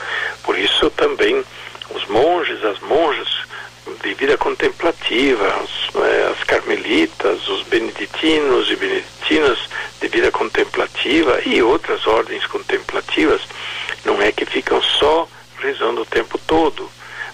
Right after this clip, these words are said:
Eles também têm os seus momentos de estudo, têm os seus momentos de trabalho, trabalho manual, trabalho intelectual, eh, e assim por diante, de maneira que sempre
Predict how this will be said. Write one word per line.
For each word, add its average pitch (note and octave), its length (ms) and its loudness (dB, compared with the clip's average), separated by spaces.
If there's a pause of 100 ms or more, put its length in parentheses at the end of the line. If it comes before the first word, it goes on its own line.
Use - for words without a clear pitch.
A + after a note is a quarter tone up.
(300)
Eles - 260 -6
também C#3+ 420 2 (140)
têm - 120 -4
os - 120 -2
seus G#2+ 220 4
momentos - 420 0
de - 80 -4
estudo, F3 600 2
têm - 240 -2
os - 160 -2
seus - 200 0
momentos G2+ 420 -2
de E2+ 100 -2
trabalho, C3+ 720 0
trabalho - 460 -2
manual, C#3 680 2
trabalho G#2 520 -2 (400)
intelectual, - 1040 0 (400)
eh, - 240 -6 (160)
e A#2+ 60 4
assim - 260 -2
por - 180 0
diante, C#3+ 500 0
de - 80 -10
maneira G#2 380 2
que - 400 0 (640)
sempre F3+ 440 2